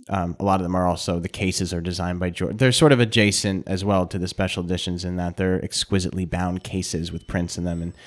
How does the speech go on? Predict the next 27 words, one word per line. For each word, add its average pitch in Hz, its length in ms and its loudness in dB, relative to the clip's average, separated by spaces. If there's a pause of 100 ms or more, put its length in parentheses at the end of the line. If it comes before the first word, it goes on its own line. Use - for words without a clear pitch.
(240)
they'll 127 160 10
all 120 200 10
be 113 160 4
on 104 160 4
display 95 680 0 (800)
at 107 120 4
a - 20 4
s-, - 100 0
I'll 113 160 4
get 104 240 2
you 92 40 -6
the 90 80 0
address 87 320 0
after 87 280 -4
this, 87 160 -6
but 101 120 -6
they'll 107 120 4
all 101 80 4
be, 92 320 2
uh, 92 240 0 (280)
on 101 160 4
display 92 360 2
during 92 300 2
apad 85 640 -2
for, 92 480 2
you 95 120 -4
know, 82 180 -4